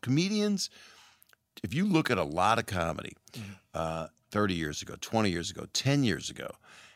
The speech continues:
Speaker 1: and watch how comedians worked, or watch comedy movies, a lot of times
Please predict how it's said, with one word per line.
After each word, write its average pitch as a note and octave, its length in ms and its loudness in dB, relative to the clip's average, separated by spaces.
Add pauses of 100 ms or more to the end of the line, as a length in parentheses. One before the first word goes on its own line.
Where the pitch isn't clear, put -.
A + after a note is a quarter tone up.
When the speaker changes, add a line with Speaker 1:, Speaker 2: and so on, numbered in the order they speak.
(160)
Speaker 1:
and G2 400 -2
watch G#2+ 440 0
how B2 160 2
comedians G2 680 -2
worked, F2 480 -2
or F2+ 80 -2
watch G2+ 340 0
comedy A2 400 0
movies, A2 580 0 (1000)
a A2 120 2
lot C3 260 4
of F#3+ 100 0
times A#2 460 2